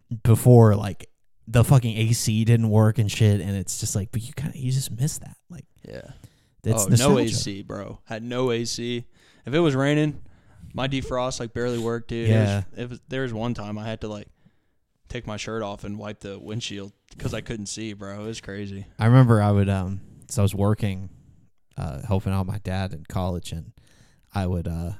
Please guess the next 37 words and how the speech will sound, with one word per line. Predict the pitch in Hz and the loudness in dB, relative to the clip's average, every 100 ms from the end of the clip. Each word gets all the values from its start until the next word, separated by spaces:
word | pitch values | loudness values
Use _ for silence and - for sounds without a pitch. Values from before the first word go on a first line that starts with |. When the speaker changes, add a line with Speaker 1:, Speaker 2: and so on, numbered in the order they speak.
| - _ _ | -14 _ _
Speaker 1:
like, | - 101 | -12 -8
drive | - 101 98 95 | -2 2 2 0
to | 98 | -4
see | - 92 | -4 -8
customers | - 98 92 104 92 78 | -4 -2 -2 -4 -6 -6
that | 92 | -6
were, | 90 | -4
like, | 95 - | -6 -6
two | - 98 | -4 -2
hours | 98 101 101 | 0 0 0
away, | 95 98 98 | 0 0 -2
like, | 87 - - - - | -6 -12 -20 -20 -16
in | - 101 | -10 -8
the | 143 | -8
fucking | - - 101 98 85 76 | -10 -6 -6 -6 -10 -14
heat, | - - 101 104 113 - - _ _ - | -12 -8 -6 -6 -8 -12 -20 _ _ -6
and | 101 95 - | -2 -2 -2
I | 104 | 2
had | 113 104 | 2 2
to | |
pick | - 113 117 98 - - _ _ | 0 4 4 2 -4 -18 _ _
between | - 98 - 104 98 98 98 - _ _ - | 0 2 4 2 2 -4 -8 -12 _ _ 4
riding | 107 101 104 | 6 6 4
with | 104 | 2
the | - | 2
windows | 95 104 107 101 | 2 4 6 6
down | - 101 95 95 | 4 0 -2 -4
and | 98 | -6
my, | 95 98 - | -6 -8 -8
like, | 87 80 - | -10 -12 -16
hair | - - 98 | -10 -4 0
would | 95 92 | 0 -2
be | 90 | -4
all | 92 92 | -2 -4
fucking, | - 101 - 98 90 | -2 -2 -2 -4 -6
like, | 90 - _ | -12 -14 _
windblown | 101 104 110 127 120 139 131 135 | -4 0 2 6 6 8 6 4